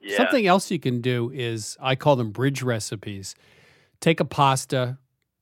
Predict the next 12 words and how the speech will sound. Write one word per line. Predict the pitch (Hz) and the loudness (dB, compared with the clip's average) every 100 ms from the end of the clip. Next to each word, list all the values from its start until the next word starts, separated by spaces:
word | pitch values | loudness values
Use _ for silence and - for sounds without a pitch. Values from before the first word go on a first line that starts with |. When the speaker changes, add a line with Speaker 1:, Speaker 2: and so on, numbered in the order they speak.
| - | -8
Speaker 2:
you | |
know, | 123 107 | -6 -6
and | 110 120 | -6 -4
use | 127 120 - | -2 -4 -6
an | 147 | -6
unusual | 120 117 120 113 113 | -6 -4 -4 -4 -8
pesto | 101 117 - - 104 | -6 -8 -8 -14 -16
with | 101 104 | -18 -20
it. | _ _ | _ _
Take | - 131 127 - | -8 -4 -4 -4
a | |
steak. | 120 - 151 143 151 - | -6 0 2 2 -2 -14